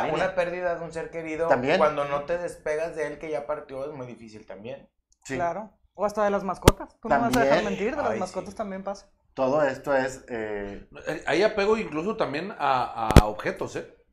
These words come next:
Speaker 1: Claro.
Speaker 3: Sí.
Speaker 1: Uf.
Speaker 4: Hay apego a objetos, a, a, bueno, en mi
Speaker 2: Coca
Speaker 4: caso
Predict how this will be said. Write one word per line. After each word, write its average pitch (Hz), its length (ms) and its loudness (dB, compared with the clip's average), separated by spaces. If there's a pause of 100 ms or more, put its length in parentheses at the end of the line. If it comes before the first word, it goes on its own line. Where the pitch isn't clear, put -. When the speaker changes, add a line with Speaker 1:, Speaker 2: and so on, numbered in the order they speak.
(360)
Speaker 1:
Claro. 147 640 8
Speaker 3:
Sí. 214 220 -6
Speaker 1:
Uf. 190 100 -2
Speaker 4:
Hay 240 100 4
apego 175 400 4
a 175 80 8
objetos, 143 640 -2
a, 117 1040 0
a, 90 40 -14
bueno, 98 440 -12
en 95 200 -14
mi - 80 -20
Speaker 2:
Coca 104 340 -6
Speaker 4:
caso 117 100 0